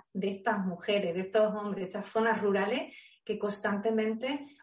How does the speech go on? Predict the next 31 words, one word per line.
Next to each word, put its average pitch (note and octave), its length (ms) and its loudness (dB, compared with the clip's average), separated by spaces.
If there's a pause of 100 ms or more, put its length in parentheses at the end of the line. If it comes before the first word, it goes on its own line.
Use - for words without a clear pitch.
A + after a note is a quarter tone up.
o G#3 140 10
no C#4 180 8
llega, F#4+ 560 6
porque G3 400 0
ya A3+ 120 10
directamente A3 540 4
a F3 40 4
veces F#3+ 280 4
que G3+ 120 0
ni F#3 180 0
llega A#3+ 340 10
dire-, B3 300 2
eh, B3 240 2
a, A#3 140 4
a A#3 340 -4
la A3+ 140 0
red, C4 140 0 (400)
o E4+ 400 8 (180)
cuando G#3+ 280 6
está G#3+ 240 6
llegando D4 800 2
siempre A#3 340 6
hay B3 100 6
dificultades A#3+ 880 4
de, F#3 540 -2
de, F#3 360 -6 (280)
porque G3+ 280 0
también G#3 480 6
por F#3 120 2
el F3+ 140 -2
tema, G3+ 440 0